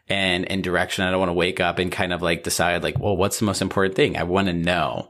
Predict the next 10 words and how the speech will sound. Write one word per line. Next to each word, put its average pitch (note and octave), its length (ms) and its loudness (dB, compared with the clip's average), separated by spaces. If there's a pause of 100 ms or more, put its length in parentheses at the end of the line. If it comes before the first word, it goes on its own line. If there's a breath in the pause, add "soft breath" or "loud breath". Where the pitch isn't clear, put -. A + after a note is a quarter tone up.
(320 loud breath)
You G#2 100 2
know, F#2 80 4
I F#2 80 4
wanna F#2+ 280 2
just F2+ 200 -2
have F2+ 280 -2
that E2 240 2
sense - 340 0
of E2+ 220 -4
direction F2 800 0